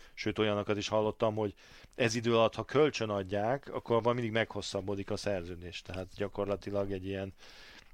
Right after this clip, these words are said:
egy ilyen, ö, rabságban vannak idézőjelben. Tehát visszatérve a, a rendszerre, három év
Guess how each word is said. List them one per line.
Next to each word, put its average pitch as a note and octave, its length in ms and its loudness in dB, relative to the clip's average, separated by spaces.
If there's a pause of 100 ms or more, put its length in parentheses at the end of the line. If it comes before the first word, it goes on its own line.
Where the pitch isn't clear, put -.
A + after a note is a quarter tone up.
(140)
egy F#2 240 -6
ilyen, F#2+ 300 0
ö, G2 300 0
rabságban F#2 640 -2
vannak F#2+ 360 -6
idézőjelben. F2+ 720 -6 (680)
Tehát A2 220 2
visszatérve A2+ 640 4
a, G#2 340 0
a G#2 60 -4
rendszerre, D3 500 2
három B2 340 2
év B2 340 4